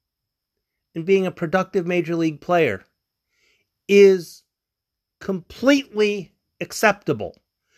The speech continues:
Whether you're familiar with the dude or not, whether you've ever heard of him or not,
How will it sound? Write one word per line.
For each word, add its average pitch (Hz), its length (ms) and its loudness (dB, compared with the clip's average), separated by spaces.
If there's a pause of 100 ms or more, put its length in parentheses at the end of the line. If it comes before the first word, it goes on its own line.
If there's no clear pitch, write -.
(260)
Whether 269 460 2
you're 285 240 0
familiar 220 460 0
with 156 160 -2
the 143 80 -4
dude 127 300 -6
or 107 80 -4
not, 202 360 -6 (420)
whether 311 440 2
you've 277 320 -2
ever 262 300 2
heard 277 280 -2
of 285 120 -6
him 220 180 -2
or 175 100 -4
not, 127 320 -6